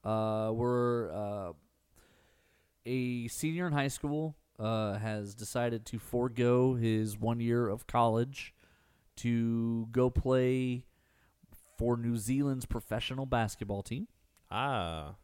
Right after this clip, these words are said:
Speaker 2: kinda similar to the story we had a couple weeks ago about the, the baseball player.
Speaker 1: The baseball player who signed in Japan and may have broken the wheel. Uh, this isn't gonna be, this isn't the first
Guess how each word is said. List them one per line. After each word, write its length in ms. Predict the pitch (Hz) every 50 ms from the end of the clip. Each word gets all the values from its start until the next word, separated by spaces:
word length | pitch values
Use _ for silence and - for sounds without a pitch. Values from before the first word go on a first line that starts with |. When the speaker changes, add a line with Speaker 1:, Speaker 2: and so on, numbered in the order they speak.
| _ _ -
Speaker 2:
kinda 220 | - 120 120 110
similar 260 | - - 113 113 107
to 80 | 101 92
the 80 | 90
story 260 | 87 - - 107 101 92
we 100 | 85 90
had 140 | 98 92 85
a 60 | 87
couple 220 | - 101 95 -
weeks 240 | 92 95 98 - -
ago 180 | 92 90 87 82
about 360 | 82 80 87 85 87 - -
the, 200 | 82 78 73 67
the 120 | 78 80
baseball 460 | 80 92 110 135 139 - - 85 82 78
player. 440 | - - 80 80 80 78 85 98 - - _ _ _ _ _ _ _
Speaker 1:
The 80 | -
baseball 440 | 107 - 131 160 175 - - 156 127
player 300 | - - 120 117 117 113
who 100 | 107 113
signed 260 | 107 - 123 113 117
in 60 | 117 110
Japan 440 | 135 151 - - 120 123 120 113
and 120 | 113 107 107
may 200 | 110 113 117 110
have 200 | 110 110 101 -
broken 360 | - 107 110 107 - 110 110
the 80 | 104 101
wheel. 440 | 101 101 117 117 101 104 107 110 - _ _ _ _ _ _ _ _ _ - _ _
Uh, 580 | - 117 117 120 123 123 123 123 127 131 131 135 139
this 280 | 139 175 247 - -
isn't 420 | 294 - - 269 220 - 139 135 127
gonna 160 | 143 156 147
be, 80 | 143
this 220 | 139 143 165 - -
isn't 260 | 262 247 254 247 175
the 80 | 123 113
first 760 | - - - - 107 120 127 139 - - - - - -